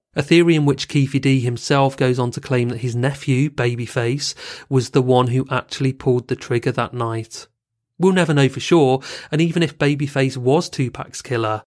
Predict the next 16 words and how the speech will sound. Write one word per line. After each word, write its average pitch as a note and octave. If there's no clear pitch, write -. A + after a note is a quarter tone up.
one, C#3+
he C#3+
didn't C#3
really C3
do B2+
a A#2+
very A#2
good A#2
job C#3+
because C3+
he B2+
failed A#2+
to -
take A#2+
out A2+
Suge A#2+